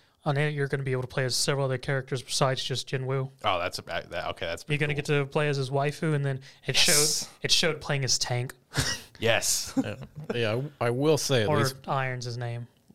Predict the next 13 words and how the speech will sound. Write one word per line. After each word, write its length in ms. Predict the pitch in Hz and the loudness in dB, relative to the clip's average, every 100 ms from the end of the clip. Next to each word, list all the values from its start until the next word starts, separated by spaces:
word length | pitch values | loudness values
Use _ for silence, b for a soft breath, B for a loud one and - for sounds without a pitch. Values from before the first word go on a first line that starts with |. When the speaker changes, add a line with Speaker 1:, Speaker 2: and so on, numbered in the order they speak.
| _ | _
Speaker 3:
at 100 | 113 | 0
least 240 | 107 139 - | 2 -2 -2
watching 480 | 120 120 123 131 113 | 2 2 2 -2 -2
that 160 | 101 - | -2 0
solo 240 | 117 98 | 0 2
leveling 380 | 98 95 92 90 | 0 -2 -4 -4
video 180 | 90 90 | -4 -2
right 160 | 90 | -2
before 160 | 87 98 | -2 -2
we 80 | 90 | 0
started, 400 | - 104 107 110 B B B B B _ _ _ _ | 2 2 2 -2 B B B B B _ _ _ _
there 200 | - 123 | 2 4
was, 160 | 139 139 | 6 2